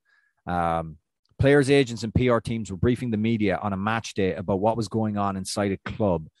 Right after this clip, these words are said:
And it was the first time I had seen it and known for it to happen. It really unnerved me. This is happening at Manchester United right now. They're at it. The P R teams, the agents, the marketing teams, as self-preservation for their own player.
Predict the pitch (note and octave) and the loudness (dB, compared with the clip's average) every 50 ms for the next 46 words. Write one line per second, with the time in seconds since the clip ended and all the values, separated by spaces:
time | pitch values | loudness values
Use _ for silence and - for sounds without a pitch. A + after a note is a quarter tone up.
0 | _ _ _ _ _ _ _ _ - G#2 A2 G#2+ A2 - - - - B2+ B2+ B2 | _ _ _ _ _ _ _ _ -4 -4 -2 0 -2 -2 -2 2 4 4 6 6
1 | - B2+ A#2 A2+ G#2+ G2+ - - - B2 A#2+ A2+ G#2+ - - G#2+ G#2 G2+ G#2 G#2+ | 6 4 6 6 4 4 2 0 0 0 0 0 0 -2 -2 -2 -2 0 2 2
2 | G#2+ A2 G#2+ - _ - - - G2+ F#2 - - - - F2 G#2+ G#2 - - F2+ | 2 2 0 -4 _ -8 -4 -2 0 0 0 -2 -2 0 2 2 4 4 2 0
3 | E2 D2+ - - A2+ A2+ A2 G#2 F#2+ F#2 G2 G#2+ G#2+ G#2 F2 E2+ D#2+ D#2 - _ | -2 -2 -2 0 0 0 0 -2 -4 -4 -4 -4 -4 -4 -6 -8 -12 -14 -14 _
4 | _ _ G2 G2 B2 C3 - - D#3+ - C3 B2 A#2 - - A2+ A2 - G2 G#2+ | _ _ -2 0 0 0 0 -2 -2 2 2 2 2 2 0 -4 -6 -4 -4 -4
5 | G#2+ A2 - - G#2 - - G2+ G2 G2+ G2+ F#2+ F2+ F2 F2 F2 E2+ D#2 E2 E2 | -4 -4 -4 -6 -8 -6 -6 -4 -2 -2 -2 -2 -2 -2 -4 -4 -4 -4 -6 -8
6 | D#2 D#2+ - _ - F2+ A2+ A2 G#2+ F2+ E2 A2+ A2+ A2+ - - D#2+ D2 - _ | -8 -10 -12 _ -4 -2 0 0 0 0 2 0 0 0 0 -4 -8 -10 -12 _
7 | _ _ _ _ _ - G#2+ - - C3 B2+ B2 A#2 A2+ G#2+ F#2 - - G#2+ F#2+ | _ _ _ _ _ -6 -4 -2 0 2 2 4 4 4 2 0 -2 -6 -8 -6
8 | F2 D#2+ D#2 - - G#2 - - A#2+ A#2+ A#2 A2+ F#2 F2+ E2+ D2 - - - G2 | -6 -8 -10 -10 -10 -10 -6 -2 -2 0 0 0 -2 -4 -8 -10 -12 -12 -10 -6
9 | G2+ G#2+ A#2 A#2+ A2+ - G2 F#2+ E2+ - - F2 E2+ E2 D#2+ D2+ - _ _ - | -4 -2 -2 -2 -2 -4 -8 -8 -10 -8 -8 -8 -8 -8 -10 -12 -16 _ _ -20
10 | - _ _ - G#2 - - - - C3 C#3 C3 - - D3 C#3 B2 C3+ C3+ A#2 | -20 _ _ -8 -8 -6 -6 0 2 2 2 2 2 2 2 2 2 0 -2 0
11 | B2 A#2+ A2+ - - G#2 F#2+ - A2 G2+ F#2+ F#2 F2+ - A2+ G#2+ G#2+ G#2+ G#2 - | 0 0 -2 -2 -6 -8 -8 -8 -6 -4 -4 -4 -4 -4 -4 -4 -4 -4 -6 -6
12 | - G2+ F#2+ F2 D#2 C#2+ D2 | -6 -6 -6 -6 -6 -8 -12